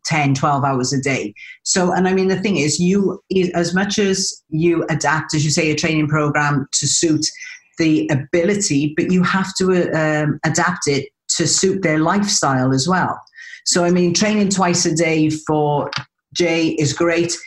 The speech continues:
It works well for us because we're always in the gym, but some people are not that lucky that they can, um,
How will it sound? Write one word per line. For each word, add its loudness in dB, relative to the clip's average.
It 2
works 0
well 2
for -2
us 0
because -2
we're 0
always 0
in 2
the 2
gym, 0
but 0
some 2
people 2
are 2
not 0
that -2
lucky 0
that -2
they 0
can, 0
um, 2